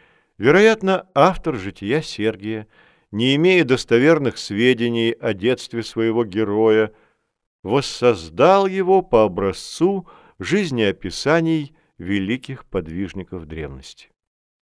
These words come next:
Тем самым Епифаний Премудрый утверждал величие Сергия, сопоставимость его образа с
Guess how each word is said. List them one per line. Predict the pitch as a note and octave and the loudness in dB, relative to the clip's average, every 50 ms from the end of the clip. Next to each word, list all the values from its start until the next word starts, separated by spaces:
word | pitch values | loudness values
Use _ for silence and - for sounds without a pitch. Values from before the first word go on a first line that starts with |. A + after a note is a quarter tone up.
| _ _ _ _ _ _ _ _ _ _ _ _ _ _ _ | _ _ _ _ _ _ _ _ _ _ _ _ _ _ _
Тем | - A2+ A#2 A2+ G#2 | -2 2 2 2 0
самым | E2+ - - A#2 C3+ D#3+ D3+ C3 G#2+ F2+ D#2+ C#2+ - _ _ _ _ _ _ _ - | -2 -4 0 2 4 4 2 0 -2 -6 -8 -10 -14 _ _ _ _ _ _ _ -10
Епифаний | F2 F#2 A#2 C3+ C3+ C3+ C3+ B2+ - - C#3+ D#3+ F#3 F#3 F3 F3 E3+ | -4 -2 0 0 0 0 -2 -4 0 2 4 4 4 4 4 2 0
Премудрый | E3 - C#3 D3+ C#3+ C3+ C#3 D#3+ E3 D3 D3 D#3 D3 C#3 B2 - _ _ _ _ _ _ - | 0 0 0 0 2 2 2 0 0 2 2 2 2 2 0 -4 _ _ _ _ _ _ -8
утверждал | - C3 - - G#2 A#2 B2+ A#2+ G#2+ F2 E2 E2+ G#2+ C3+ D#3 D#3 C#3+ B2+ | -6 -6 -6 -2 0 0 2 2 0 -2 -4 2 4 6 6 6 6 4
величие | G#2+ A2 A#2+ B2 A#2+ B2+ D3+ D#3 - - - A2 G#2 F#2 | 2 0 2 2 2 2 0 -2 -4 -4 -4 -4 -4 -4
Сергия, | - - - A2 A#2 C3+ D3 C#3+ C3 C3+ C#3+ C#3 C3+ C3 A#2+ - _ _ _ _ _ _ _ _ _ _ _ _ | -6 -6 -2 0 2 2 2 2 0 0 0 2 2 0 -2 -4 _ _ _ _ _ _ _ _ _ _ _ _
сопоставимость | - - D3 - - D#3 C3+ - - C3+ C#3 C#3+ F3+ G#3+ A3 G#3 F3+ C#3+ A#2+ G2 - - - - - | -6 -2 -2 0 0 0 0 2 2 4 4 4 2 2 2 4 4 4 4 2 0 -6 -16 -16 -12
его | F#2+ F#2+ A#2 C#3 C3 A#2 C#3 D3+ D#3 D3+ - - _ - | -6 -2 0 2 2 4 6 6 6 6 4 0 _ 2
образа | D3 E3+ E3 C#3 C3+ C#3 D3+ C#3+ B2 B2 C#3+ C#3 C3+ A#2+ - - _ _ _ _ | 4 4 4 4 2 2 0 0 0 2 2 4 4 2 0 -4 _ _ _ _
с | _ - - - | _ -16 -14 -14